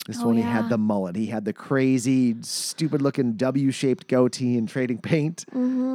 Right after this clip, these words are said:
Speaker 1: And then I saw this, was like, "Wow." It's almost like it's written into his contract.
Speaker 2: Yeah.
Speaker 1: "I cannot do a role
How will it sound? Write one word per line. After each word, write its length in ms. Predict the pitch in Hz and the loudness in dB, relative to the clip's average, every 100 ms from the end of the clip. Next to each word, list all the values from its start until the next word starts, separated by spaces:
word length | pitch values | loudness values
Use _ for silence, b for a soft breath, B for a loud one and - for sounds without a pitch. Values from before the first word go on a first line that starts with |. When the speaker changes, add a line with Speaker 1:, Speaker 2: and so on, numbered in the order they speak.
| 254 | 0
Speaker 1:
And 60 | 135 | 2
then 60 | |
I 40 | 135 | 2
saw 220 | - 135 | 4 4
this, 200 | 120 120 | 2 0
was 100 | 117 | 0
like, 140 | 101 - | 0 -2
"Wow." 520 | - 82 82 110 139 | -10 -12 -12 -14 -14
It's 140 | - 123 | -10 -4
almost 340 | 139 160 208 208 | 0 4 4 4
like 160 | 190 | 2
it's 140 | 151 110 | 2 0
written 160 | 135 | -2
into 140 | 135 127 | -2 -2
his 100 | - | -4
contract. 420 | 123 113 107 90 | -4 -2 -4 -2
Speaker 2:
Yeah. 240 | 240 214 | 0 0
Speaker 1:
"I 120 | 127 131 | 0 -2
cannot 460 | - 135 139 147 | -8 -8 -6 -6
do 160 | 147 147 | -2 0
a 40 | |
role 460 | 139 143 131 117 104 | 2 4 6 4 0